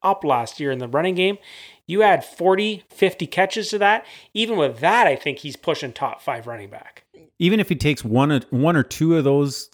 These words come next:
Speaker 2: little dump off passes to the house or something, think about his
Speaker 1: Yes.
Speaker 2: numbers at the end of the year.
Speaker 1: He did not have one receiving touchdown last year. That's ridiculous. You, uh, you're gonna tell me it would be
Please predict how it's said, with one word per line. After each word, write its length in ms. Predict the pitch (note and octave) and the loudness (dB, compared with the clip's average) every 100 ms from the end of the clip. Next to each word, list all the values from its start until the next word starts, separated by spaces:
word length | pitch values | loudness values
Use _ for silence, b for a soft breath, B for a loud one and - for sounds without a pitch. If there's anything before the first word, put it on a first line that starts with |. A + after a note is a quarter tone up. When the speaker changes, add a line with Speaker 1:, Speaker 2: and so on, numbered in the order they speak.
| _ | _
Speaker 2:
little 220 | C3 B2 | 0 0
dump 320 | F#2 A#2 C3+ | 2 0 2
off 220 | C#3 A#2 - | 2 2 0
passes 440 | A#2 G#2+ - G#2+ | 0 0 -4 -6
to 120 | B2+ | -2
the 80 | G#2+ | 0
house 260 | G#2+ D#3+ C3+ | 2 0 0
or 80 | |
something, 500 | G2+ G#2 F2+ G2+ F#2+ F#2 _ _ - | -2 -4 -4 -6 -6 -10 _ _ -2
think 180 | D3 D3 | 0 4
about 180 | C3 B2 | 4 4
his 140 | A#2+ | 2
Speaker 1:
Yes. 40 | |
Speaker 2:
numbers 300 | A#2+ B2 A2 | 2 2 2
at 120 | G#2 - | 0 -2
the 100 | G#2 | -4
end 100 | F#2+ | -4
of 80 | |
the 60 | F#2 | -6
year. 240 | F2+ E2+ - - | -10 -12 -18 -12
Speaker 1:
He 240 | - - B3+ | -4 2 2
did 220 | D4 A#3+ | 2 2
not 400 | A3+ A3+ B3+ B3+ | 2 4 2 0
have 360 | - G#3 G3+ F3+ | 2 4 4 0
one 720 | C3+ C3 C#3+ E3+ G3+ G#3+ A#3+ - - | -10 -10 0 2 2 0 -10 -12 -8
receiving 760 | F3+ - - F3+ F3 F3+ E3+ - - | -4 -2 -2 -2 -2 -4 -6 -16 -12
touchdown 500 | D#3+ - C4 F#3 B2 | -10 -4 0 0 -2
last 280 | G#2+ - - | -6 -8 -12
year. 220 | - - _ _ _ - | -14 -20 _ _ _ 0
That's 260 | A3 A#3+ | 0 2
ridiculous. 720 | F3+ A#2 D3 F#3+ - B2+ - - B B _ | -2 -2 0 0 0 -4 -6 -18 B B _
You, 180 | G3 B3 | 2 4
uh, 100 | A3 G#3 B3+ C#4+ B - | 4 0 -10 -14 B -6
you're 120 | A3+ | 2
gonna 80 | C#4+ | 2
tell 240 | C#4 A3+ A3 | 2 2 2
me 240 | E3 G3+ | 4 4
it 40 | |
would 80 | F3+ | 2
be 180 | D#3+ | 0